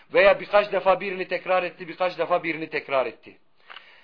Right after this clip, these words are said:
Böyle bir rivayet yoktur. Dolayısıyla, e, böyle bir şeyi yapmanın bid'at olabileceğini söylüyor. Ancak secdenin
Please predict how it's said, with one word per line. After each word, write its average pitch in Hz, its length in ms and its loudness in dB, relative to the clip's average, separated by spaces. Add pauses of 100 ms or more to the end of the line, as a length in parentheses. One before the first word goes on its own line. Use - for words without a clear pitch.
(140)
Böyle 214 360 4
bir 208 180 -4
rivayet 202 380 4
yoktur. 214 320 -4
Dolayısıyla, 180 800 0 (480)
e, 135 880 0 (300)
böyle 208 460 2
bir 226 120 -4
şeyi 220 300 -2
yapmanın 196 500 2
bid'at 196 320 4
olabileceğini 180 920 -2 (140)
söylüyor. 123 540 -10 (480)
Ancak 208 500 2 (1500)
secdenin 214 800 -2